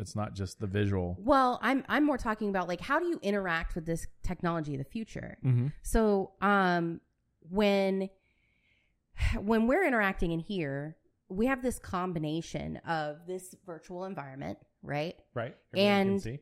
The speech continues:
Speaker 2: and the physical stuff in our, um, desk space, for example. Um, so, like, you can't see it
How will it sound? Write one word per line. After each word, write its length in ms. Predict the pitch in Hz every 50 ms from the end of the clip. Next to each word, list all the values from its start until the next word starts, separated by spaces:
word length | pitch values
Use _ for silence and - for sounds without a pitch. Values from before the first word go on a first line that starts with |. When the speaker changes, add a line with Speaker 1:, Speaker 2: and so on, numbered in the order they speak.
| -
Speaker 2:
and 300 | - 196 202 208 202 202 -
the 120 | 175 202
physical 760 | 190 - - 320 320 269 285 247 - 220 190 180 170 175 -
stuff 420 | - - - 202 175 180 180 - - -
in 140 | - 180 175
our, 420 | 170 170 165 165 165 165 160 - _ -
um, 320 | 170 170 165 156 156 151 - _ _ _ - 170
desk 300 | - 202 190 190 - -
space, 360 | - - - 151 156 - - -
for 120 | - 156
example. 560 | 147 151 151 135 131 - - 143 - 214 - - - - - - - - - - _ _ _ - -
Um, 360 | 175 185 180 170 165 165 165
so, 240 | 135 - - 202 196
like, 420 | 185 180 170 165 165 160 - - - - _ _
you 200 | - 156 180 208 233
can't 300 | - - 214 170 - -
see 220 | - - 156 151
it 220 | 151 151 151 -